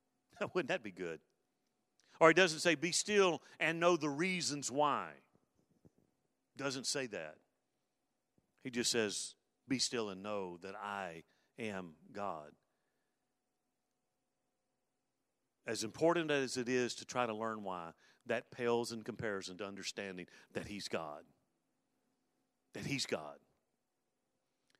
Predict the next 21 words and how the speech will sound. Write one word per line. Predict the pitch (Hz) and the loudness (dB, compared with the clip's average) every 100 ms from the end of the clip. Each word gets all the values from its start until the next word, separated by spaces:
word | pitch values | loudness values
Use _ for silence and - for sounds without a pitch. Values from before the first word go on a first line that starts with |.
| - | -6
It's | 120 | 0
not | 147 151 | 4 4
the | 143 | 4
noise | 123 123 139 139 | 4 6 6 4
of | 123 | 2
our | 117 | 2
own | 117 127 | 2 2
effort | 120 123 131 120 | 0 0 -2 -4
that | 113 | -4
we | 113 | -4
grow | 110 110 | 0 0
spiritually, | - - 98 87 - 85 87 _ _ _ _ _ - | -2 -4 -4 -4 -8 -10 -12 _ _ _ _ _ -6
but | 117 | -4
when | 110 | -2
we're | 107 | -4
finally | 98 123 123 127 | 0 4 4 2
quiet | - 123 120 | 4 4 4
before | 120 - 120 | 0 -4 -4
the | 110 | -2
Lord, | 107 101 95 | -2 -2 -2
then | 120 131 | -2 -4